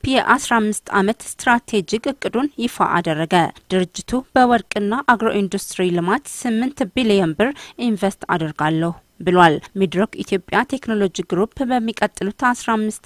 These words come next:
ዓመታት እተገብራቸዋለሁ ያላቸውን ዝርዝር እቅዶችን የያዘ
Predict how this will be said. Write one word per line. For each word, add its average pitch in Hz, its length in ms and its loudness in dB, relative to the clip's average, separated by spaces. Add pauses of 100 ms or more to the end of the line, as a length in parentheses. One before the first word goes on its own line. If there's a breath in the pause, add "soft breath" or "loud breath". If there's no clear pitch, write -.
ዓመታት 185 420 0 (100)
እተገብራቸዋለሁ 208 1040 2
ያላቸውን 226 600 0
ዝርዝር 208 340 -2
እቅዶችን 202 600 -4
የያዘ 175 320 4